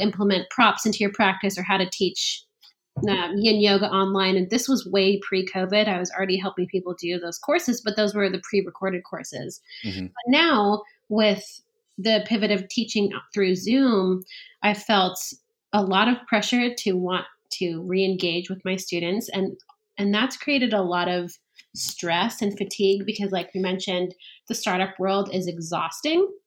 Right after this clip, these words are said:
Speaker 2: Mm-hmm.
Speaker 1: And I, through covid and also having a toddler through all this, and I'll just give you a little bit of personal share that you already know, but for the listeners out there, is that my husband, he owns a tattoo shop down in Pacific Beach in San Diego. And so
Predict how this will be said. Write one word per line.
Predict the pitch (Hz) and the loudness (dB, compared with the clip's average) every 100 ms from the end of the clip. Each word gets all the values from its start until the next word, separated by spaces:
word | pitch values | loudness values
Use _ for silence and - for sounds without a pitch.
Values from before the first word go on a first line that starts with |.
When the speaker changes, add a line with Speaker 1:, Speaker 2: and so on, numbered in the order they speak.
| _ | _
Speaker 2:
Mm-hmm. | 95 92 104 _ _ - - | -8 -6 -8 _ _ -20 -2
Speaker 1:
And | 233 220 208 196 - | 2 4 4 0 -4
I, | 190 196 214 220 240 - - - - - | -2 2 4 4 2 -2 -18 -20 -6 4
through | 262 | 4
covid | 254 226 214 233 220 | 4 2 6 6 6
and | 208 208 - - | 4 2 0 4
also | 220 233 247 | 4 4 2
having | 214 202 202 | 2 2 2
a | |
toddler | 202 202 190 196 190 | 2 0 2 2 0
through | 196 | 0
all | 185 | 0
this, | 190 196 220 | 0 -2 0
and | 196 185 - - | 2 0 -2 -4
I'll | 208 | -4
just | 220 - | -2 -2
give | 190 | -2
you | 185 | 0
a | |
little | 185 180 | -2 -2
bit | 185 | -2
of | 185 185 _ - | -4 -6 _ -4
personal | 202 196 190 185 190 | -2 0 0 2 0
share | - 202 190 | -2 0 0
that | 196 220 | 0 0
you | 226 | 0
already | 208 - 196 185 185 | 0 0 -2 0 0
know, | 170 190 196 | 0 -2 0
but | 185 - | -2 -2
for | 202 - | -8 -4
the | 220 | -2
listeners | 202 214 - 196 196 | 0 0 0 0 0
out | 175 185 185 | -2 -4 -2
there, | 196 | 0
is | 190 | 0
that | 190 185 | -2 -2
my | 202 | -2
husband, | 214 185 214 208 202 - - - - - | -2 -2 0 0 0 -6 -18 -20 -20 -8
he | - 226 | -2 2
owns | 208 202 | 2 0
a | |
tattoo | 214 185 185 208 | -2 -4 -2 -4
shop | 202 202 175 - - | 0 0 0 -2 -6
down | - 226 | 0 2
in | 202 196 | 2 0
Pacific | 214 208 190 196 | -2 0 -2 0
Beach | 196 202 | -2 0
in | 196 | 0
San | 202 196 | 0 2
Diego. | 190 214 226 214 | 2 2 2 4
And | 226 233 | 2 2
so | 220 196 | 2 2